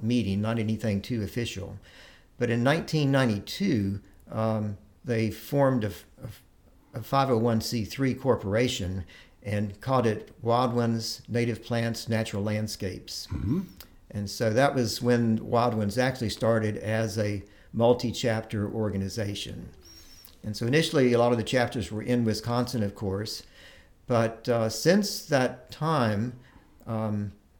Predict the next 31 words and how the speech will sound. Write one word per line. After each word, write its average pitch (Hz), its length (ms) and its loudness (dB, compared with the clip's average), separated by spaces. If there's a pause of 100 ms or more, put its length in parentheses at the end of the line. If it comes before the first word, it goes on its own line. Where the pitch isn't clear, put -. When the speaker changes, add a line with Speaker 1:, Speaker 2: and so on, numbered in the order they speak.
(140)
Speaker 1:
we 123 180 -2
had 139 180 2
a 113 60 -2
chapter 127 420 0
in 107 100 0
Tennessee. 139 520 0
The 104 80 -2
first 123 340 0
one 107 160 -2
was 98 260 -2
the 98 140 -4
Chattanooga 113 500 0
chapter 104 460 -4
called 101 260 -4
Tennessee 101 360 -4
Valley, 101 520 -2 (380)
and 107 100 -2
that 135 160 6
is 139 220 2
one 120 120 2
of 107 60 0
the 101 80 0
largest 110 540 2
and 104 100 0
most 110 220 0
active 104 340 -4
chapters 104 640 -2
in 104 100 0
the 101 60 2
national 104 460 -2
organization. 95 880 -6